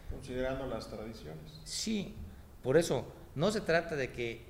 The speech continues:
Speaker 2: de que, de suprimir los festejos tradicionales ni de atentar contra los usos y costumbres de cada región. Se trata de poder, como en este caso, cambiar la sede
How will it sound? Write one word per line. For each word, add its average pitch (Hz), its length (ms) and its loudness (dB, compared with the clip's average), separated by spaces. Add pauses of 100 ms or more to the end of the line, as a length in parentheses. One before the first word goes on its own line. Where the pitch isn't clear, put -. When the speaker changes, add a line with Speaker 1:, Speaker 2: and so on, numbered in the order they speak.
Speaker 2:
de 110 240 -2
que, 113 400 -2
de 110 100 0
suprimir 135 920 -2
los 113 280 -4
festejos 117 500 -2
tradicionales 113 880 -4
ni 113 100 -4
de 110 100 0
atentar 113 520 -2
contra 117 240 -4
los 107 220 -4
usos 110 240 -6
y 101 40 -10
costumbres 110 520 -6
de 101 80 -6
cada 107 240 0
región. 107 320 -6 (420)
Se - 180 -2
trata 170 360 0
de 127 100 0
poder, 131 380 0 (180)
como 110 160 -2
en 120 120 0
este 131 240 -2
caso, 127 440 0
cambiar 110 340 0
la 131 120 2
sede 117 400 -2